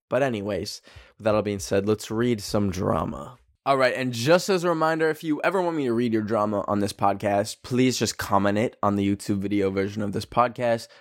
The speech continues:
Uh, like, two sentences. What, what do you need advice with? What's going on in your life? Let me, let me help you through it because I have so much experience and I'm just so wise. Um, but this drama is from Sharks and Doodles. Uh, they said,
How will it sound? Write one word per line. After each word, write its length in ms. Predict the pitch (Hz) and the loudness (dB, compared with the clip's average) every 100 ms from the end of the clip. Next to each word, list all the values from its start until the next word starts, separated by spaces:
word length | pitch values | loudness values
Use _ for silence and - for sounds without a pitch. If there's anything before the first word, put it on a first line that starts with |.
| _ | _
Uh, 280 | - 95 92 - - | -2 0 0 -4 0
like, 260 | 113 104 - | 2 2 -2
two 300 | 151 190 156 | 0 0 2
sentences. 800 | 160 123 120 110 104 101 101 - - - - | -2 -2 -2 -2 -2 -2 -4 -12 -20 -20 -10
What, 340 | 143 208 - | 2 2 4
what 100 | 175 | 2
do 60 | 208 | 2
you 60 | 202 | 2
need 120 | 170 | 0
advice 440 | 123 135 131 - | 2 2 2 -2
with? 280 | 120 117 - _ _ | -4 -6 -12 _ _
What's 200 | 214 214 | -2 0
going 280 | 196 190 160 | 0 0 0
on 140 | 143 | 0
in 60 | 139 | 0
your 140 | 131 | 0
life? 280 | 120 120 110 | 2 2 0
Let 300 | 117 143 135 | 0 0 2
me, 340 | 139 143 127 - _ | 0 0 0 -4 _
let 160 | 135 143 | -2 0
me 140 | 135 | 0
help 320 | 120 135 113 117 | 0 0 0 -2
you 100 | 104 | -2
through 180 | 120 | 2
it 60 | 101 | 2
because 200 | 104 113 | 0 0
I 80 | 107 | 0
have 120 | 104 | 0
so 160 | - 120 | -2 -2
much 160 | 113 | -2
experience 440 | 113 - 120 113 - | -6 -10 -8 -6 -6
and 80 | |
I'm 40 | - | -4
just 360 | - - - | 0 0 -2
so 320 | - - 151 151 | -6 -2 0 0
wise. 500 | 131 131 98 - - - - - _ | -2 -6 -6 -8 -8 -14 -20 -20 _
Um, 380 | 131 135 131 101 | -2 0 -2 -4
but 80 | 123 | -4
this 140 | 170 | -2
drama 240 | 180 165 143 | 0 0 0
is 60 | |
from 220 | - 127 - | -2 -2 -2
Sharks 460 | - - 120 135 127 | -6 4 4 4 0
and 100 | 110 | 0
Doodles. 480 | 107 107 107 - - - _ _ | 2 2 0 -4 -16 -20 _ _
Uh, 320 | 107 107 110 | -2 0 0
they 140 | 107 117 | -2 -4
said, 340 | - 120 113 | -2 0 0